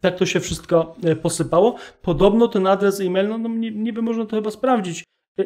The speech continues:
latami tam wisiał, więc no, to nie wiadomo, co tam się w ogóle działo. E, nie wiem, ile osób jest, e, aresztowanych. Chyba, chyba jak zwykle ręka, rękę myje. E, co my tutaj jeszcze mamy?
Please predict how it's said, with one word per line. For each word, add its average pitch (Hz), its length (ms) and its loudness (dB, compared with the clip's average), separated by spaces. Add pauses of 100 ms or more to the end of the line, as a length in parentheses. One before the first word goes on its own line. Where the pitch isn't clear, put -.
latami 220 540 2
tam 147 240 -2
wisiał, 131 380 -6
więc 160 200 -4
no, 202 100 -2
to 208 180 -4
nie 208 120 -2
wiadomo, 202 320 0
co - 120 -10
tam 190 120 -2
się 190 140 -6
w 175 60 -4
ogóle 175 240 0
działo. 156 500 2 (320)
E, 165 80 0
nie 190 160 2
wiem, 233 160 0
ile 196 160 4
osób 196 300 0
jest, 185 340 -2
e, 170 200 -2 (100)
aresztowanych. 156 920 -4 (180)
Chyba, 180 680 -2
chyba 202 240 2
jak 165 160 2
zwykle 170 480 0 (100)
ręka, 165 580 0 (380)
rękę 170 360 2
myje. 151 360 0 (300)
E, 170 100 4
co 170 160 0
my 269 120 6
tutaj 240 240 4
jeszcze 202 260 4
mamy? 143 340 -2